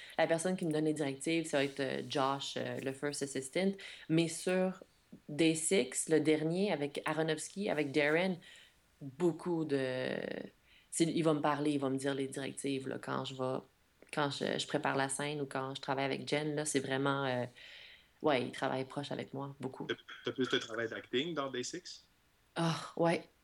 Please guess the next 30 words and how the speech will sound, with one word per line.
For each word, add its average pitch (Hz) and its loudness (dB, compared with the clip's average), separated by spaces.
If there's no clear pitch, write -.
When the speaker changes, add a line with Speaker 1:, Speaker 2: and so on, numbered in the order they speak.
Speaker 1:
Euh, 185 8
je, 160 6
je 196 10
soupire, 208 6
mais 180 2
pas 202 0
parce 190 -6
que, 175 -8
euh, 139 0
c'était 147 -2
fatigant, 160 0
mais 165 2
c'était 156 0
vraiment, 147 -4
non, 156 0
c'était, 143 -2
c'était - -6
vraiment 147 2
un 160 4
honneur 147 2
de, 135 -2
mais 156 0
en 151 4
même 175 2
temps, 269 2
je - -12
peux 170 2
pas 240 2
donner, 190 0
je, - -8